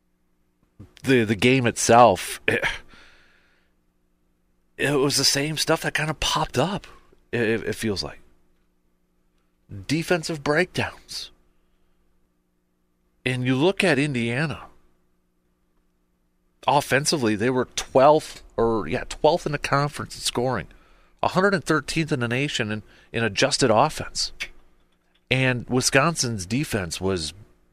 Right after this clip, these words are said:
putrid last night.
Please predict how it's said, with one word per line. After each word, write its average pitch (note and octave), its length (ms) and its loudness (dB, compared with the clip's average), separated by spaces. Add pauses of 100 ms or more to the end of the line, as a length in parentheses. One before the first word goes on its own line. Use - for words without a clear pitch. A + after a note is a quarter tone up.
(720)
putrid - 580 2 (580)
last G2+ 320 4
night. D#2+ 340 -8